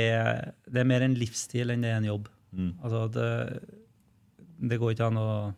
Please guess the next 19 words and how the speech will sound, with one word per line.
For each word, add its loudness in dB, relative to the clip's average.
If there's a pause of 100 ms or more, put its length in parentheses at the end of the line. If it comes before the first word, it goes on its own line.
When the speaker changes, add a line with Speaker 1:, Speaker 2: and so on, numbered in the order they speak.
(720)
Speaker 1:
du 2
legger 4
det 6
aldri 2
fra 2
deg, 0
du 0
har 4
det 4
alltid -2
med -2
deg. -4 (200)
Eh, -2 (1120)
jeg 4 (1080)
sovner 2
med 0
Rosenborg, -2
jeg -2
våkner -6